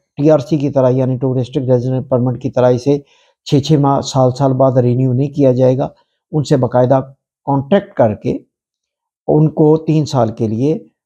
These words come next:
वर्क परमिट एग्जेम्पशन दी जाएगी और वो बगैर वर्क परमिट के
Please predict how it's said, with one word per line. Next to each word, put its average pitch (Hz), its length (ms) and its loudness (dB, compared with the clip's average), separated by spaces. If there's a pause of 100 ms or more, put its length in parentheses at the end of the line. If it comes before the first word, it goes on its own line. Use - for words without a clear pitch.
(120)
वर्क 143 360 -2
परमिट 127 320 -2
एग्जेम्पशन 123 600 -2
दी 139 160 2
जाएगी 135 320 2
और 143 140 2
वो 127 340 -2
बगैर 127 420 2
वर्क 120 280 -6
परमिट 113 280 -6
के 143 240 -8